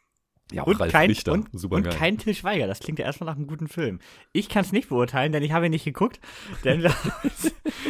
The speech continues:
Speaker 2: denn wir haben uns ja in der letzten Woche gesagt, also ihr guckt dann Manta und ich guck Barbarian. Den h-, hätte ich bestimmt auch geguckt. Ähm,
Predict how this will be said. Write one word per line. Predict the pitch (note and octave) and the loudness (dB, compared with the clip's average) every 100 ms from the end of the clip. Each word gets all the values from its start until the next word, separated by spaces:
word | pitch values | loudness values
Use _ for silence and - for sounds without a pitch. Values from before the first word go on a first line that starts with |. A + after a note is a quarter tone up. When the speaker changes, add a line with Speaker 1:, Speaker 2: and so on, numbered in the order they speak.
| G#3+ - | -4 0
Speaker 2:
denn | D3+ | 4
wir | |
haben | D3 F#3+ | 6 4
uns | G#3 | 2
ja | E3 | 2
in | |
der | D#3 | 2
letzten | E3+ F3+ | -2 -4
Woche | E3 F3 | -2 -2
gesagt, | D3 D3 D#3 - C#3 | -2 -2 -4 -4 -2
also | C3+ C#3 | 0 0
ihr | D3 E3 | -2 -2
guckt | D#3+ C#3+ | -2 -2
dann | B2 | 2
Manta | D3 G#3+ E3+ | 2 2 -2
und | C#3 | -2
ich | E3 | -4
guck | E3 C#3 | -4 -2
Barbarian. | A#2 B2+ F3+ G3+ A3 A3+ - - - - - - - _ _ - | 0 2 2 2 2 -2 -10 -20 -20 -20 -20 -20 -20 _ _ 0
Den | D3+ | 0
h-, | F3 - | 0 0
hätte | - D3+ | 2 2
ich | C4 - | 0 0
bestimmt | F#3 - A#3+ G#3 | -2 0 0 2
auch | G#3 - | 0 0
geguckt. | G3+ - C#4 - - - - - | -2 0 -2 -2 -16 -18 -16 -6
Ähm, | D#3 E3+ F#3+ G#3 G#3+ | 0 2 2 0 -2